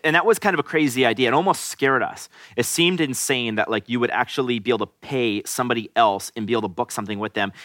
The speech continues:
and you would get a reputation system. We decided, "Let's just do it." And at the time, we're like, "This is a little too crazy. It's a little too scary. I don't know if we're allowed to do this. I'm not sure if it will work."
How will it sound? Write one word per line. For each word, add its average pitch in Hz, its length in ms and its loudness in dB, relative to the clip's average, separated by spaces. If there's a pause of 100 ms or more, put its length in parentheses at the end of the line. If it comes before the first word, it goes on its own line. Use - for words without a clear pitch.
(120)
and 113 80 -4
you 110 80 -2
would 104 80 -8
get 127 100 2
a 117 60 0
reputation 117 500 -2
system. 107 260 -10
We 120 60 -4
decided, 139 440 0 (380)
"Let's 135 220 -2
just 117 220 -4
do 107 180 0
it." 90 140 -6
And 120 80 2
at 120 80 0
the 120 80 -6
time, 143 320 0
we're 131 100 0
like, 117 160 2
"This - 180 -10
is 110 60 -10
a 113 60 -8
little 117 120 2
too - 140 -8
crazy. 123 540 -6
It's 117 100 -10
a 110 40 -14
little 101 100 -8
too - 180 -20
scary. 123 540 0
I - 20 -6
don't 107 80 -4
know 110 60 -4
if 98 100 -10
we're 95 60 -6
allowed 127 300 0
to 131 40 -4
do 120 220 -2
this. 120 240 0
I'm 113 120 -2
not 107 120 -2
sure - 160 -2
if 101 100 -4
it 104 60 -6
will 92 180 -6
work." 160 320 4